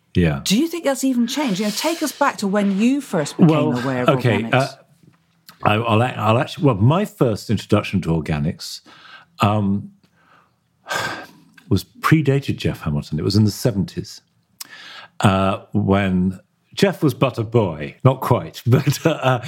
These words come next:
Speaker 1: <laughs> when I was certainly young, I was, I came to organics because I worked on a farm f-,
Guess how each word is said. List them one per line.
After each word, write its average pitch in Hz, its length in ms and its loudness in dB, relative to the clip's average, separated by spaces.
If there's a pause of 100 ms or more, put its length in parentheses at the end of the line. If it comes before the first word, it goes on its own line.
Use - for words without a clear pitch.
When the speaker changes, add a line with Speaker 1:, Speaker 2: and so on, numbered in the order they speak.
(400)
Speaker 1:
<laughs> 156 500 -2
when 123 140 2
I 165 180 0
was 123 200 -4
certainly 92 440 0
young, 80 500 -4
I 113 160 4
was, 117 320 0 (300)
I 135 180 2
came 135 320 0
to 107 140 0
organics 92 440 0
because 110 240 2
I 147 120 2
worked 135 360 0
on 113 60 0
a 107 60 2
farm 101 640 -2 (920)
f-, - 120 -20